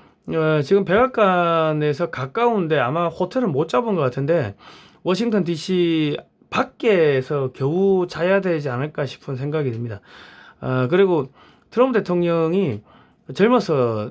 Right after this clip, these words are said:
레슬링을 했습니다. 그러니까 이 말 안 들으면 "야, 통역 나가 있어." 이라고 뭐 때릴 수도 있을 겁니다. 예.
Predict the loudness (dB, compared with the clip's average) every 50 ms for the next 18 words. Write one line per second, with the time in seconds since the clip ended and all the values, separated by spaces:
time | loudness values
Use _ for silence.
0 | -10 -8 -4 -4 -2 -2 -2 -2 -2 0 0 0 0 0 -2 -4 -6 -6 -6 -6
1 | -6 -4 -2 -2 -2 -2 -2 -2 -4 -4 -4 -8 -10 -12 -12 -10 -10 -10 -8 -4
2 | 0 2 2 4 4 4 2 2 0 0 0 0 0 0 0 -2 -2 -4 -4 -4
3 | -4 -2 -2 -2 -2 -2 -2 -2 -2 -4 -4 -4 -4 -2 -2 -2 -2 -2 -2 -2
4 | -4 -6 -8 -6 -4 -4 -2 -2 -4 -2 -4 -4 -4 -4 -6 -6 -6 -6 -4 -4
5 | -6 -6 -6 -8 -8 -8 -8 -10